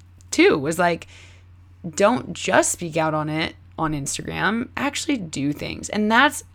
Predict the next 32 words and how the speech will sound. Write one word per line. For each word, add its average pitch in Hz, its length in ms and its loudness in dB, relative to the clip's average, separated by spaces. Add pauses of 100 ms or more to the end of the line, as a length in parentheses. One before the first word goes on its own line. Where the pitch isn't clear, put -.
(100)
ultimately 196 560 2
why 160 540 0
I 160 160 -2
spent 160 340 -4
a - 80 -10
couple 170 280 0
days 147 460 -4 (400)
really 247 380 6
just 175 400 -4 (800)
feeling 294 640 4
the 233 120 4
emotions 170 540 0
that 160 100 -2
I 160 80 0
felt 156 320 -6
from 160 240 -4
it, 147 300 -4
reading 226 580 0
the 226 60 0
articles, 165 840 0
signing 214 580 0
so 240 400 0
many 220 200 0
petitions, 165 680 -2
donating 214 580 0
money 170 480 -2
to 170 460 -2 (360)
causes 170 640 4
that 165 120 -4
are 165 60 0
meaningful, 170 920 -2 (520)
and 214 480 2